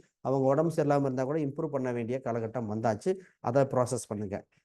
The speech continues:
இப்ப என்ன வழிபாடு, வழிபாடு பண்ணா இன்னும் இம்ப்ரூவ்மெண்ட் ஆகும், இந்த சின்ன சின்ன உடல் உபாதைகள், தொந்தரவுகள் விலகும் அப்படின்னு பார்த்துருவோம். பொதுவா உங்களுக்கு நீங்க கும்பிட வேண்டிய கடவுள் வராகி அம்மன்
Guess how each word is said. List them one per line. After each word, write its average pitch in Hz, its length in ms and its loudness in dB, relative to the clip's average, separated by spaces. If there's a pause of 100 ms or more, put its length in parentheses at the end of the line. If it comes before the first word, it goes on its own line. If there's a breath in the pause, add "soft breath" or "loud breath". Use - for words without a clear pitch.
இப்ப 170 200 6
என்ன 185 300 10
வழிபாடு, 156 400 8
வழிபாடு 139 380 8
பண்ணா 123 500 2
இன்னும் 135 280 0
இம்ப்ரூவ்மெண்ட் 120 600 -2
ஆகும், 113 300 -6 (420)
இந்த - 240 -4
சின்ன 165 220 2
சின்ன 131 220 2
உடல் 143 220 4
உபாதைகள், 127 640 4
தொந்தரவுகள் 123 500 -4
விலகும் 113 480 2
அப்படின்னு 117 260 -4
பார்த்துருவோம். 95 320 -8 (380)
பொதுவா 135 340 6
உங்களுக்கு 127 400 4
நீங்க 113 240 0
கும்பிட 175 260 2
வேண்டிய 120 440 2 (160)
கடவுள் 123 380 0 (1120)
வராகி 117 480 2
அம்மன் 101 500 -4